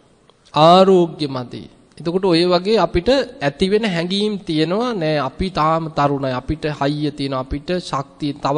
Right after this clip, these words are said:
කල් තියෙනවා. ඔහොම ඇති වෙන හැඟීම්. ඒ හැඟීම තුල අපි වැඩ කරාට හිතන්න ලෙඩක් හැදිලා ටිකක්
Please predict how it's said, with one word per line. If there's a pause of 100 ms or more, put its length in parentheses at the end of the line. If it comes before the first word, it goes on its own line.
කල්
තියෙනවා.
ඔහොම (480)
ඇති
වෙන
හැඟීම්. (140)
ඒ
හැඟීම
තුල
අපි
වැඩ
කරාට (1500)
හිතන්න
ලෙඩක්
හැදිලා
ටිකක්